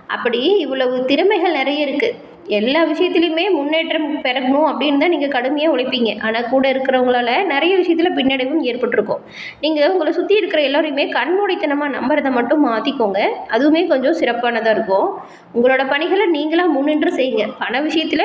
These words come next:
யாருக்கிட்டயுமே நீங்க வந்து, அஹ், முழுசா நம்பி ஒப்படைக்காதீங்க. அதுவுமே கொஞ்சம் கவனமா தான் செயல்படுத்தணும்.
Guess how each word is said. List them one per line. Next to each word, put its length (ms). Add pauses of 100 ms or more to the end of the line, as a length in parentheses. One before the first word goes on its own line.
(100)
யாருக்கிட்டயுமே 720
நீங்க 280
வந்து, 280 (680)
அஹ், 360
முழுசா 420
நம்பி 360
ஒப்படைக்காதீங்க. 720 (300)
அதுவுமே 400 (440)
கொஞ்சம் 280
கவனமா 400
தான் 180
செயல்படுத்தணும். 640